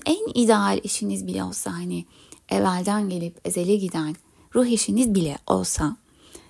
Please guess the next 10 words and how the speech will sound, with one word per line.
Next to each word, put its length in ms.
onunla 440
sonsuza 500
kadar 360
bu 160
hayatta 420
birlikte 380
olacağınız 640
anlamına 440
gelmiyor 720
bu. 140